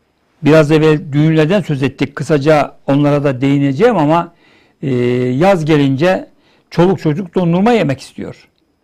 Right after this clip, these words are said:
Yani dondurma o kadar yaygınlaştı ki artık ailenin bütün fertleri de istiyor. Dondurma pratik olarak alındığı zaman da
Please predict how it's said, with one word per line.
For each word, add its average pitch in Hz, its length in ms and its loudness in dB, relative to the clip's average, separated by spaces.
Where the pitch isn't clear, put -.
Yani 147 360 0
dondurma 185 480 0
o 240 120 0
kadar 180 240 0
yaygınlaştı 160 680 0
ki 190 120 -2
artık 147 340 -4
ailenin 185 480 0
bütün 220 200 0
fertleri 143 460 -2
de 127 80 -6
istiyor. 113 400 -10
Dondurma 208 680 2
pratik 196 380 -2
olarak 170 440 2
alındığı 175 360 0
zaman 151 400 0
da 202 320 0